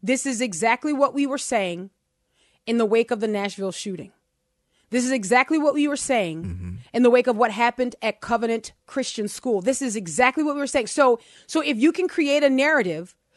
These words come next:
Speaker 1: which means even, like, not showing any regard for the actual victims, like, that's, that's a narrative in and of itself.
Speaker 2: Right.
Speaker 1: So, but here we go. This is what it looks like when you go full on dig in, right? So you've got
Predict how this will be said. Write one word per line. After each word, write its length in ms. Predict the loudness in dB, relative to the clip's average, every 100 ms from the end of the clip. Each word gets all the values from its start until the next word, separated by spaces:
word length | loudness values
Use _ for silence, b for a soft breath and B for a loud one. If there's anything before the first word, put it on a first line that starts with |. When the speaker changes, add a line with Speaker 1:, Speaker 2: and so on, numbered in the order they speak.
| _
Speaker 1:
which 240 | 0 2
means 320 | 4 6 4 2
even, 460 | 4 4 4 0 b b
like, 220 | 0 0
not 420 | 2 4 8 8 6
showing 720 | -4 2 4 2 0 -6 -12 _ _ -2
any 220 | 4 6
regard 720 | 6 2 4 8 8 8 4 -4
for 180 | 0 0
the 180 | 0 -4
actual 520 | 0 0 2 0 4 4
victims, 500 | 4 2 0 -6 2
like, 180 | 4
that's, 260 | 6 4 4
that's 220 | 2 2 6
a 80 |
narrative 680 | 6 8 8 8 6 4 0
in 140 | 2 2
and 80 |
of 100 | 4
itself. 460 | 2 0 0 -2 -2
Speaker 2:
Right. 520 | -12 -10 -10 -14 -16 -12
Speaker 1:
So, 160 | -2 0
but 80 | 2
here 160 | 4
we 100 | 6
go. 100 | 6
This 200 | 6 4
is 100 | 0
what 100 | 2
it 80 | 2
looks 260 | 2 2 4
like 220 | 2 2 b b
when 180 | 2 6
you 120 | 8
go 200 | 8 8
full 420 | 6 2 4 6
on 360 | 8 8 4 0 -2
dig 240 | 0 2 2
in, 380 | 2 0 -4 -8 _ -8
right? 380 | 0 2 2 0 _ b b
So 220 | 0 0
you've 300 | 4 4 6
got 440 | 6 6 4 -10